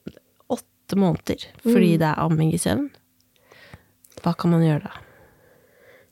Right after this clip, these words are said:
Speaker 2: Da er det jo, <clears throat> ehm, her er det jo mange ting, sant? Fordi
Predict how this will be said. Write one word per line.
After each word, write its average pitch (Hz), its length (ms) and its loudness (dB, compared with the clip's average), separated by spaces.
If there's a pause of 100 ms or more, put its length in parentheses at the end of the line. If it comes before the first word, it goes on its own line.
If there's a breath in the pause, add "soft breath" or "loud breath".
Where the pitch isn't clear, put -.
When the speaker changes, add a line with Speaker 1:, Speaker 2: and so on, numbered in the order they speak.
Speaker 2:
Da 262 140 0
er 226 140 4
det 220 100 4
jo, 196 200 2 (200)
<clears throat> - 880 0
ehm, 185 640 2
her 208 220 -2
er 196 120 0
det 196 80 2
jo 185 40 4
mange 185 380 4
ting, 180 200 0
sant? 190 260 0
Fordi 190 340 2